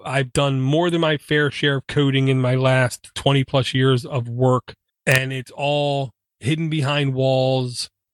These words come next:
I've gotten written up for writing code. I've gotten written up for saving money. I've got written up for, you know, what I consider doing the right thing. I need to do more code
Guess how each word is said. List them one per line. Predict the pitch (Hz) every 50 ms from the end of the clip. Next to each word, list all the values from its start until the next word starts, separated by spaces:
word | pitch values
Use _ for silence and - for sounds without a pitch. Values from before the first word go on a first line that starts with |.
| -
I've | - 135 135 131
gotten | 127 139 135 143 156 139 135 131 123 123 131
written | 143 170 - 220 165 151
up | 147 147 - _ -
for | - - - - 147 135
writing | 135 143 139 135 135 139 135 135
code. | - - 131 123 117 107 104 98 - - _ _ _ _ _ -
I've | 131 131 127
gotten | 131 135 127 - 151 135 131 123 131
written | 135 160 - - 170 147
up | 151 156 - _ _
for | - 143 131
saving | - - - 156 147 143 135 139 135 131 127
money. | 127 127 127 123 120 117 117 113 _ _ _ _ -
I've | 123 127 127 123
got | - 127 127 - 170
written | 135 127 127 135 165 - - 170 151
up | 147 147 143 _
for, | _ - - 143 135 131 127 120 - _ _ _ _ -
you | 143 135
know, | 131 127 127 127 127 143 180 175 139 127 135
what | 151 139 143 143 135
I | 143 147
consider | - 156 135 - 151 143 143 143 143 143 _ 156 131 117
doing | 113 151 147 139 139
the | 135
right | 123 131 131 131 - -
thing. | - - 135 135 135 139 135 - _ _ _ _
I | - 135 151
need | 151 175 214 233 196
to | 175 160
do | 175 170
more | 156 151 151 151 151 147 - -
code | - - 160 151 143 143 139 135 143